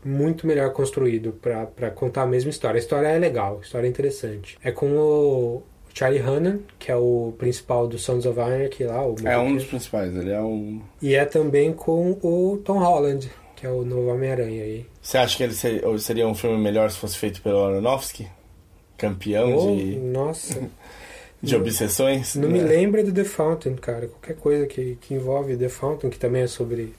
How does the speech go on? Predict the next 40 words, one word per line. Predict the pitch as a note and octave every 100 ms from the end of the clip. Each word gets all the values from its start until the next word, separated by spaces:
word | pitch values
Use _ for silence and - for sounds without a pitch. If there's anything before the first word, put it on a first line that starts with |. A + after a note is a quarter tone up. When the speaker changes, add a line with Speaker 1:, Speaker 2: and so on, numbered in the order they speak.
| -
Speaker 1:
uma | C#3+ A#2+
parte | - A#2+ B2
sobre | - A2+
os | A#2
conquistadores | B2+ A#2+ A#2+ - A2+ A#2 A2+
espanhóis | A2+ - A#2+ A2+ A#2 A#2
aí. | A#2 A2+ A#2+ C#3+ -
Speaker 2:
<laughs> | C3+ - - - - - -
É. | G#2+ G2 F#2 - -
Speaker 1:
Mas | A#2+ -
sim, | - C3+ A#2 G2 -
<laughs> | - -
com | -
certeza. | F#2+ - C#3+ C3+ A#2+ A#2 - -
É |
um | A2+
Speaker 2:
Porque | A2
quando, | A#2 G#2+
sempre | D3 C#3
que | D3
va-, | C3+ B2+ A2
sempre | - C#3 C#3
que | C3+
bate | C3 A#2+ -
em |
obsessões | A2+ A2+ A2 G#2+ - A2+ A2+ G#2
e | F#2+
tal, | G2+ G#2 A#2+
eu, | B2 B2+ B2+ - - - - - - -
minha | G#2+ G#2+
cabeça | G#2+ A2 A2
vai | G#2+
direto | A2+ A2+ A2 -
pro | B2
Aronofsky, | B2+ A#2 G2+ F#2 - -
que | A3+
Speaker 1:
Bom, |
Speaker 2:
é | F3+
um | F#2
cara | - A2 G#2+ A#2 A#2+